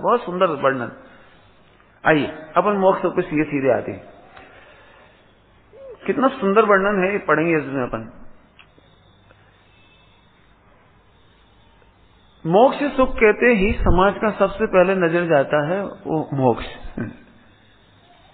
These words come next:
ये हमें ध्यान रखना है कि यदि उधर देख करके समझोगे तो ये चैप्टर समझ में नहीं आएगा।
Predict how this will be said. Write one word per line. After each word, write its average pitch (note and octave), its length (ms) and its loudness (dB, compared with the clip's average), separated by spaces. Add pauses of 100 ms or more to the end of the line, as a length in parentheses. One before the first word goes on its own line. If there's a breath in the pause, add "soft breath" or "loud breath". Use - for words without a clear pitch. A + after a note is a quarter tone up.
(600)
ये B3+ 160 2
हमें A#3+ 240 4
ध्यान G#3+ 280 4
रखना F#3 180 0
है G3 100 0
कि G#3+ 160 4
यदि A3 220 2
उधर G3 200 6
देख A3+ 220 4
करके A#3 220 2
समझोगे F#3+ 380 2
तो G#3+ 80 2
ये G3+ 40 6
चैप्टर F3+ 360 2
समझ D#3+ 220 -2
में E3 100 0
नहीं B2+ 200 0
आएगा। G#2+ 200 -8